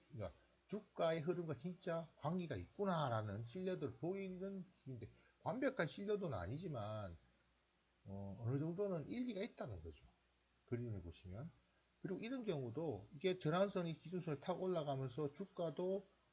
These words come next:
계속 상승하잖아요. 어느 정도 선까지. 응? 한, 한 이, 삼 개월 상승했네요. 그죠? 신뢰도는 어느 정도 있다는 거죠. 일목균형표 하나의 뭐, 어떻게 마케팅 기법일 수도 있는데 전혀,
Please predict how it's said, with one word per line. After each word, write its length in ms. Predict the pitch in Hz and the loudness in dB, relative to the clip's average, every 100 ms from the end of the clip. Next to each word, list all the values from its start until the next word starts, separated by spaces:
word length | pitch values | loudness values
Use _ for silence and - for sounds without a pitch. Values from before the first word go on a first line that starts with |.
| _ | _
계속 480 | - - 120 170 180 | -12 -2 2 2 0
상승하잖아요. 800 | - 190 185 147 104 95 87 87 | -4 -4 -4 -4 -6 -6 -6 -4
어느 100 | 95 | -4
정도 140 | 101 | -4
선까지. 580 | 92 113 117 107 87 80 - _ _ _ _ _ _ _ _ _ _ _ - | -6 -8 -6 -6 -6 -10 -14 _ _ _ _ _ _ _ _ _ _ _ -12
응? 140 | 135 147 _ _ _ | -10 -10 _ _ _
한, 120 | 123 117 | -14 -12
한 160 | - | -8
이, 40 | 101 | -4
삼 200 | 156 165 | -2 4
개월 180 | 180 156 | 4 4
상승했네요. 640 | 151 139 143 151 147 110 | 0 -2 -2 -2 -2 -2
그죠? 400 | 120 123 151 170 - _ _ _ _ _ _ | -2 -2 -4 -6 -12 _ _ _ _ _ _
신뢰도는 440 | - 190 190 170 104 | -8 -2 -2 0 -2
어느 100 | 107 | -2
정도 180 | 127 180 | -4 -6
있다는 380 | 175 156 107 | -2 -2 -2
거죠. 320 | 82 78 110 - - _ _ _ _ - | -6 -8 -10 -10 -14 _ _ _ _ -4
일목균형표 920 | 190 - 165 143 - 113 92 - 110 | -2 -2 -4 -6 -6 -6 -6 -6 -8
하나의 320 | - 143 160 | -4 -4 -2
뭐, 320 | 117 101 92 - - _ _ _ _ | -2 -4 -6 -10 -20 _ _ _ _
어떻게 200 | - 262 | -6 -4
마케팅 420 | 190 113 - 214 208 | 0 0 0 0 -2
기법일 400 | 202 254 226 190 | -4 -2 -2 -2
수도 160 | - | -2
있는데 440 | 117 117 143 110 - | -2 0 0 -2 -6
전혀, 640 | - 123 185 202 139 180 | -2 0 2 2 0 -2